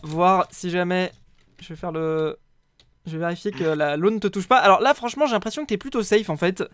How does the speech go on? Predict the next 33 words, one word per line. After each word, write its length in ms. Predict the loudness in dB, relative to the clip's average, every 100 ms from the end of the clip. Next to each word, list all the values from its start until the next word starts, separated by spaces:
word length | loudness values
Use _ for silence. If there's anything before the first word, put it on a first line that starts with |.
| _ _ _
sur 200 | -10 -8
ce, 340 | -4 -2 -2
sur 200 | -2 -6
ce 100 | -6
point-là. 380 | 0 2 4 4
Enfin, 160 | 2 -4
je 60 | -4
sais 140 | 0
pas, 120 | 4
à 80 | 4
moins 160 | 4 -2
que 120 | -2
l'eau 140 | 2
arrive 220 | 2 2
à 60 | 0
remonter 500 | 2 2 2 0 -2 -4 -20 -10
ou 140 | -6
limite 280 | -2 -2 0
arrive 220 | 0 0
à 80 | -2
casser... 320 | -2 -4 -2
Ah, 180 | 2 2
peut-être 300 | 2 -4 -2
qu'elle 140 | -2 -2
casse 180 | -4
les 100 | -4
fences, 300 | -2 -2 -4 -10
ça 160 | -6 -6
je 80 |
sais 160 | -4 -4
pas. 160 | -4 -8 -20 _ _ _ -20
C'est 140 | -12 -4
possible. 440 | -4 -2 -6 -6